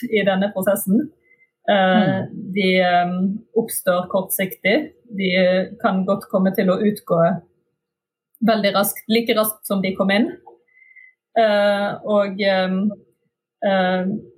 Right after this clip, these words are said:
Speaker 1: da blir timing og fokus enda viktigere. Eh, så, eh, jeg vil si at korona både bremser opp og setter fart, men på, i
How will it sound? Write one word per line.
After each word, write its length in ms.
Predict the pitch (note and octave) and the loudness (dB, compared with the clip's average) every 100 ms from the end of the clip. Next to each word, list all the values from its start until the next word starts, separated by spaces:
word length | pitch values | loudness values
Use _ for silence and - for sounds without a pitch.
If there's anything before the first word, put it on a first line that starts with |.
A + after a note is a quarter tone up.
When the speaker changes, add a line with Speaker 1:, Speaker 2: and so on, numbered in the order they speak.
| - - | -20 -4
Speaker 1:
da 300 | A3 G#3+ F#3 | 0 0 0
blir 240 | G3+ G3 - | -4 -4 -2
timing 600 | A#3 G3 F#3 F3 A3 A#3 - | 0 0 0 0 0 -2 -6
og 180 | G3 F#3 | -4 -2
fokus 420 | G3 F#3 F3+ F3+ - F#3+ | -2 -2 -4 -6 -2 -2
enda 240 | F#3 G3 | 0 0
viktigere. 580 | F3 - F#3 F3 A3+ D4+ _ _ _ _ _ _ _ _ _ G3+ | -2 -2 -2 0 -2 -4 _ _ _ _ _ _ _ _ _ 0
Eh, 260 | F#3+ F#3 | 2 0
så, 240 | F#3+ - G3 F#3 F3+ | 0 0 2 4 2
eh, 260 | F3+ F3+ G3 - - - _ _ _ _ _ _ _ _ _ _ _ _ _ _ _ | 0 0 -2 -2 -16 -20 _ _ _ _ _ _ _ _ _ _ _ _ _ _ _
jeg 100 | A3 G#3+ | -2 -2
vil 80 | |
si 120 | G#3+ G#3+ | -2 -2
at 200 | G3+ - | -2 -4
korona 420 | G3 G3 F#3 F3 | -2 0 0 0
både 640 | E3+ F3 E3+ F3 F3 G#3+ - - - _ _ _ - G#3 | 0 -2 0 2 2 0 -6 -14 -20 _ _ _ -14 -6
bremser 640 | F#3 G#3 F#3+ G#3+ G3+ F3+ | -2 0 0 0 -2 -2
opp 220 | F#3 - - - _ _ - | -4 -8 -20 -20 _ _ -4
og 200 | F#3+ F#3 | -2 -2
setter 360 | - F3+ - F3 | -4 -4 -2 -2
fart, 260 | F3 E3 - - - _ - | -2 -4 -10 -10 -10 _ -4
men 380 | F#3+ F3+ E3+ F#3+ | 0 2 0 -2
på, 420 | F#3+ E3+ F3 F#3+ - _ _ | 0 0 0 -2 -8 _ _
i 80 | - | -2